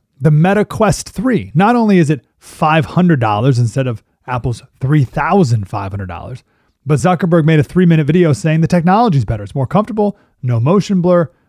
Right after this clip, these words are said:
more accurate hand tracking. So you get to pick which way you want to disconnect from the real world and live in the metaverse.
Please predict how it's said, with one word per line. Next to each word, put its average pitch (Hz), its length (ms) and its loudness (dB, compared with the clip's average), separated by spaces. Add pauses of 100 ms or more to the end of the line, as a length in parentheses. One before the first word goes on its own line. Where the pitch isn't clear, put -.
(100)
more 123 180 -2
accurate 117 360 -4
hand 175 240 0
tracking. 156 400 -2 (200)
So - 140 0
you 220 280 4
get 165 140 0
to 127 80 -2
pick 131 240 -2
which 160 220 0
way 139 140 2
you 127 160 0
want 131 160 0
to 113 40 -2
disconnect 120 460 -2
from 113 120 -6
the 113 80 -2
real 190 180 2
world 143 280 0 (360)
and 131 120 -2
live 104 160 -2
in 104 100 -2
the 104 60 -2
metaverse. 90 760 -8